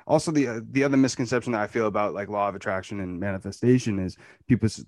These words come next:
think, "Well, I'll write it down, you know, it'll just happen." But no, <laughs> no, you gotta put in the work. Like you said, you, you gotta know the first step, and you gotta try and work on that dream or that goal every single day. But just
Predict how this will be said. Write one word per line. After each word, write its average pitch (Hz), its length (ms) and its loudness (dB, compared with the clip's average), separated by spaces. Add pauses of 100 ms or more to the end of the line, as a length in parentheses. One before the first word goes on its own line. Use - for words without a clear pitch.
think, 104 260 -2
"Well, 98 280 -4
I'll 160 160 4
write 156 200 8
it 104 100 0
down, 113 580 4
you 131 160 2
know, 180 140 6
it'll 185 100 8
just 202 180 0
happen." 190 480 2 (240)
But 127 100 0
no, 120 140 -2
<laughs> - 460 -8
no, 175 80 6
you 165 100 8
gotta 190 140 8
put 202 180 8
in 170 60 8
the 143 80 6
work. 127 400 6
Like 127 240 4
you 147 80 6
said, 131 260 4
you, 120 140 6
you 127 160 4
gotta 135 160 6
know 135 140 6
the 123 100 2
first 127 380 4
step, 113 320 2 (100)
and 113 120 -2
you 110 80 2
gotta 110 280 0 (200)
try 113 340 2
and 110 300 0
work 113 360 2
on 110 220 0
that 104 280 0 (340)
dream 110 540 2
or 107 160 2
that 101 260 2
goal 104 300 4
every 104 220 0
single 95 280 -4
day. 98 440 0 (440)
But 220 140 -6
just - 200 -10